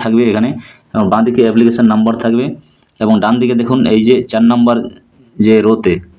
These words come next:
সেখানে রসিদ নম্বর থাকবে। অর্থাৎ পরবর্তী বছরে যখন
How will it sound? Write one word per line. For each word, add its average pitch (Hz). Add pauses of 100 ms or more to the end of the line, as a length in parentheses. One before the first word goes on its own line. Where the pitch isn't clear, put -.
(120)
সেখানে 110 (720)
রসিদ 123
নম্বর 117 (100)
থাকবে। 87 (160)
অর্থাৎ 117 (140)
পরবর্তী 131 (120)
বছরে 113 (200)
যখন 117